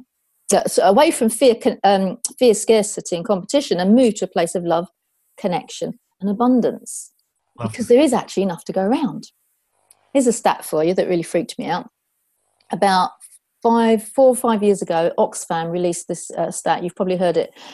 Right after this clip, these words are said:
Speaker 1: where, um, you could get sixty-four people on a bus, and those sixty-four people that have the most wealth in the world have more between those sixty-four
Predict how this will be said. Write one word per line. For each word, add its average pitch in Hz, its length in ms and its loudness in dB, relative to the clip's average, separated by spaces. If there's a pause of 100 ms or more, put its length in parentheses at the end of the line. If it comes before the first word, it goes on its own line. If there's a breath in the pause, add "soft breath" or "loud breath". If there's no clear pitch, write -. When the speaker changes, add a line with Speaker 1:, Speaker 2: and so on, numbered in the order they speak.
(140 loud breath)
Speaker 1:
where, 185 320 4
um, 180 320 2
you 202 100 2
could 208 140 -4
get 202 160 0
sixty-four 254 560 0
people 233 300 0
on 208 100 4
a 208 40 2
bus, 175 440 0 (600 loud breath)
and 202 180 2
those 254 180 4
sixty-four 226 440 0
people 202 520 0
that 185 160 2
have 190 220 -2
the 190 80 0
most 220 500 2
wealth 202 580 2
in 190 160 -2
the 208 100 2
world 185 500 2 (460 soft breath)
have 190 220 -2
more 220 680 4 (320)
between 190 260 -2
those 175 200 -2
sixty-four 226 880 0